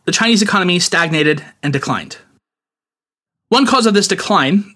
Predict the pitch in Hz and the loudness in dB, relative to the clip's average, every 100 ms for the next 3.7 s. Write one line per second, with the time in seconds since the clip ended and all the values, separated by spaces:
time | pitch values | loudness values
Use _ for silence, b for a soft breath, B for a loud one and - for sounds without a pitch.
0 | - 151 151 151 175 170 160 147 - 175 | -6 -2 0 2 2 2 0 -2 -2 -2
1 | 147 160 156 131 127 - 208 202 156 139 | 0 0 -2 -2 -4 0 0 2 0 0
2 | 127 131 139 - - 127 - 139 147 - | 0 -2 -2 -6 -4 -4 -2 -4 -6 -4
3 | - 127 113 220 143 226 | -4 -2 -2 0 0 -2